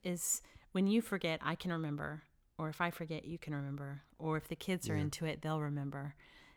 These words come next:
Speaker 1: And I think if you attach a treat to it, the kids will definitely remember. <laughs>
Speaker 2: So true.
Speaker 1: Yeah.
Speaker 2: So true.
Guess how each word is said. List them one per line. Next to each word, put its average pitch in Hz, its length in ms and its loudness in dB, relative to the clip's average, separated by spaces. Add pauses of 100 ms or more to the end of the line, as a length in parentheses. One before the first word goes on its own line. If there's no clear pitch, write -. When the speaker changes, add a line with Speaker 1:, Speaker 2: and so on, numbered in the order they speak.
(100)
Speaker 1:
And 147 220 0
I 147 80 -2
think 214 220 0
if - 100 -10
you 190 80 2
attach 170 380 -2
a - 20 -8
treat - 360 -2
to - 160 -4
it, 139 260 -6 (320)
the 180 100 -4
kids 202 380 -2
will 160 80 2 (100)
definitely 147 500 -2
remember. 147 500 4 (680)
<laughs> 233 80 4 (1900)
Speaker 2:
So 180 380 0
true. 160 300 -2 (320)
Speaker 1:
Yeah. - 300 -10 (360)
Speaker 2:
So - 260 -6
true. 120 400 -6